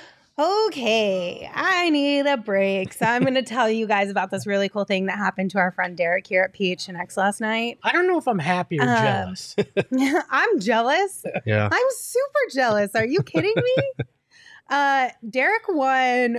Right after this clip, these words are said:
Speaker 1: what was it, a thousand dollars?
Speaker 2: A thousand.
Speaker 3: Mm-hmm.
Speaker 1: Derek won one thousand dollars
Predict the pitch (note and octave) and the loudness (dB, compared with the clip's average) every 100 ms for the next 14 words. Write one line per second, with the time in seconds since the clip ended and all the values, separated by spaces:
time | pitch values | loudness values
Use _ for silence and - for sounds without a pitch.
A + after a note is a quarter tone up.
0 | - A#3 A3+ A3 G3 F#3 - F#3+ G#3+ B3+ | -2 -2 0 0 0 -4 -2 0 2 2
1 | C4 A3+ C#4 F#4+ G#4+ G#2+ G2 A2 A2+ A2+ | 2 2 2 0 0 -2 -2 -2 -2 -6
2 | - _ A#3 A#3+ - - B3+ B3 A3+ G#3 | -14 _ -2 0 0 -4 -2 0 0 0
3 | F#3+ G3+ - - G#3 B3 D#4 F#4 F#4+ _ | -4 -8 -14 -18 -6 0 2 0 -2 _
4 | G4+ E4+ F#4+ D#4+ E4+ D#4 D#4 C#4+ C4 A3 | 0 2 2 2 2 2 2 2 2 0
5 | G3+ F#3+ | -2 -6